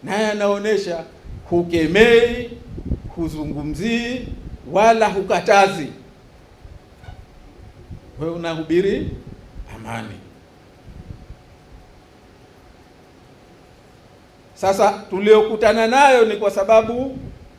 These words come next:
wenzetu wakali sana ukiwaambia maneno haya. Yaani, hawa watu wa ajabu kweli kweli.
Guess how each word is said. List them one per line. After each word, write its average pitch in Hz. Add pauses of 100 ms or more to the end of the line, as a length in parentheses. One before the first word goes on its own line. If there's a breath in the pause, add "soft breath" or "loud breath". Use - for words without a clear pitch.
(180)
wenzetu 175 (3500)
wakali 190
sana 240
ukiwaambia 202
maneno 190
haya. 170 (1600)
Yaani, 226 (180)
hawa -
watu 190
wa 175
ajabu 196 (380)
kweli 160
kweli. 175